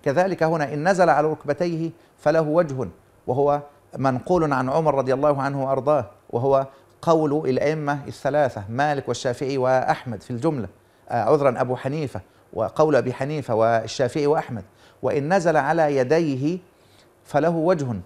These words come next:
وهو منقول عن ابن عمر كما عند البخاري، وقال به مالك بن أنس رحمة الله عليه،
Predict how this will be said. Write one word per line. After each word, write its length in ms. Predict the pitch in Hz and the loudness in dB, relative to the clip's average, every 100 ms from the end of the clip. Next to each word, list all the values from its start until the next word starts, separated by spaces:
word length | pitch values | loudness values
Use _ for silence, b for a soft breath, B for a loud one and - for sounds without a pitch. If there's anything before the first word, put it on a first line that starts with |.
| - _ | -14 _
وهو 220 | 110 127 | -2 2
منقول 440 | 127 120 113 175 156 | 2 2 0 0 0
عن 200 | 139 131 | 0 -2
ابن 140 | 127 | -4
عمر 240 | 123 151 127 | -2 0 0
كما 200 | 123 117 | -2 -4
عند 140 | 139 | -4
البخاري، 500 | 127 127 135 131 135 | -4 -4 -2 -2 -2
وقال 400 | 110 - 143 131 | -6 0 0 0
به 180 | 135 131 | -2 -4
مالك 340 | 143 156 127 | -4 -4 -6
بن 120 | 120 | -8
أنس 300 | 131 147 - | -8 -8 -8
رحمة 180 | 113 123 120 | -10 -12 -4
الله 160 | 139 | -2
عليه، 260 | 139 127 | 0 -2